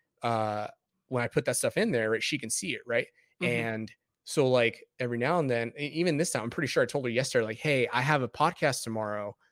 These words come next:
Speaker 1: at seven." And she'll, and she says, "Oh yeah, I've seen it already," right? So, like, we can already sort of, like, that, that helps to bridge that, like, "Oh, this,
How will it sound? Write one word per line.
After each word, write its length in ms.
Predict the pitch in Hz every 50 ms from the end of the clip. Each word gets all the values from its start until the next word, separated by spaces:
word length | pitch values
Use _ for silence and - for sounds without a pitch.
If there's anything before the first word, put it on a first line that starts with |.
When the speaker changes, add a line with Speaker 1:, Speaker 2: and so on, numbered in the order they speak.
| _ _ -
Speaker 1:
at 120 | 107 -
seven." 440 | - - - 160 151 151 120 104 - - _ _ _ _ _ -
And 140 | 131 127
she'll, 180 | - - 139 123 - -
and 140 | 123 117
she 140 | - - 127
says, 240 | 117 - - 117 123
"Oh 80 | 170 165
yeah, 200 | 151 143 131 110
I've 160 | 113 117 -
seen 200 | - - 117 107
it 40 | 101
already," 280 | 101 104 - 85 98 - -
right? 200 | 120 120 120 -
So, 120 | - 147
like, 160 | 143 139 131 - -
we 100 | 156 165
can 160 | - 160 151
already 280 | 147 147 147 147 135
sort 240 | 127 - - 143 131
of, 120 | 117 110 - _ _ _ _ _ _
like, 160 | 131 123 - -
that, 320 | 131 135 - - 139 143
that 140 | 143 127 110
helps 260 | - 135 143 139 - -
to 80 | -
bridge 440 | 120 110 - 117 120 127 117 113 -
that, 340 | - 120 110 110 107 - 113
like, 300 | 110 107 101 104 - - -
"Oh, 160 | 123 123 117
this, 200 | 113 113 110 -